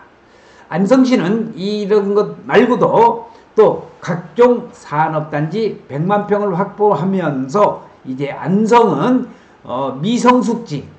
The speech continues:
미개발지가 많은 안성 맞춤의 안성이 아니라 이런 산업단지로 인해서 더욱더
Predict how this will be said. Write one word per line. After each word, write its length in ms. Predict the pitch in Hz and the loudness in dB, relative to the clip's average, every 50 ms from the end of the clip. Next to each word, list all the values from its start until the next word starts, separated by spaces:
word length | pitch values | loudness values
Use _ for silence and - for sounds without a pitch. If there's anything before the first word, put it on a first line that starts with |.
| - 139 | -20 -12
미개발지가 960 | 139 151 156 151 151 151 135 131 147 143 131 143 143 143 131 135 143 139 135 | -6 -6 -4 -2 -2 -2 -2 0 -2 -4 -4 -4 -6 -6 -6 -8 -6 -6 -6
많은 400 | 135 143 151 202 247 247 214 - - - _ - | -4 -4 -4 -2 -2 -4 -4 -6 -10 -18 _ -6
안성 600 | - 135 175 214 220 226 220 240 240 233 226 220 | -4 -2 -2 0 -2 -2 -2 -2 -2 -2 -2 -4
맞춤의 500 | 220 208 - - - 214 214 220 220 208 | -4 -4 -6 -6 -6 -4 -4 -4 -4 -6
안성이 540 | - - 147 165 170 165 165 156 151 139 123 | -8 -8 -6 -6 -4 -4 -4 -4 -4 -4 -4
아니라 380 | 117 113 117 113 110 95 92 - - _ _ _ - 139 | -6 -10 -10 -12 -12 -14 -16 -20 -20 _ _ _ -18 -16
이런 340 | 127 127 127 123 123 123 123 | -10 -8 -6 -6 -6 -8 -10
산업단지로 880 | - - - 170 190 196 196 196 - - 190 170 160 151 160 156 156 | -12 -12 -8 -6 -4 -2 -2 -4 -4 -4 -6 -6 -4 -6 -6 -4 -2
인해서 560 | 151 151 151 151 151 220 233 208 - - - - - _ _ | -2 -2 -2 -2 0 0 0 -2 -4 -6 -14 -18 -20 _ _
더욱더 680 | - 113 127 180 226 247 220 - - 202 127 - - | -8 0 4 4 4 4 4 2 2 0 0 0 -4